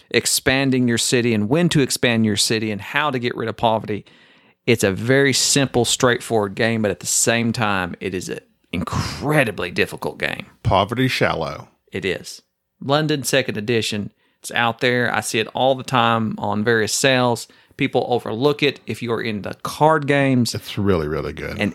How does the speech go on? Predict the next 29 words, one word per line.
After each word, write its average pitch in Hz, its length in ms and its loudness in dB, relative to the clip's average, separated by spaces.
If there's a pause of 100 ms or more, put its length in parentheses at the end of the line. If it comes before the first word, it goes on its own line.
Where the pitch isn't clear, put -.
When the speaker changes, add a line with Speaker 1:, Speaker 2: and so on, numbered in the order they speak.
(120)
Speaker 1:
engine 143 400 4
builders, 123 640 2 (560)
I 101 120 -2
highly 190 600 0
Speaker 2:
Mm. 175 40 2
Speaker 1:
recommend 123 720 0 (680)
that - 200 -2 (320)
people 135 340 4
who, 123 120 2
for 110 240 0
instance, 113 360 0
might, 98 240 -2 (240)
you 101 80 -6
know, 92 120 -4
enjoy, 110 480 0 (200)
talk 113 180 0
about - 200 0
Furnace, 95 540 -2
which - 180 -6
is 85 120 -6
the - 100 0
hot 120 100 -2 (120)
Speaker 2:
Imperium 113 580 2 (120)
was 101 200 2
the 104 80 2
one 90 260 4
that 71 60 0
you 85 160 0
said. 78 400 0